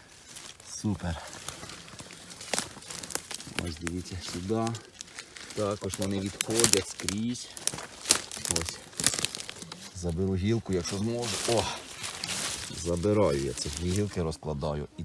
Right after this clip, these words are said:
там повно грибів. Просто повно. Ось сюди також є. Оце так пеньок.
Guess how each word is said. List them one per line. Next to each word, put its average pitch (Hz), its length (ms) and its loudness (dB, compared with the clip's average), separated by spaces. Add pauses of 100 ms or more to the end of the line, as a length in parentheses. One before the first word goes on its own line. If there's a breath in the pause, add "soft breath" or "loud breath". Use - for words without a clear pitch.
там 90 300 4
повно 90 400 2
грибів. 76 520 -4 (840 loud breath)
Просто 80 460 -4 (120)
повно. 82 480 4 (920 loud breath)
Ось 87 200 0
сюди 90 460 2
також 90 480 0 (120)
є. 80 140 0 (720 loud breath)
Оце 110 280 2
так 123 120 4
пеньок. 90 520 4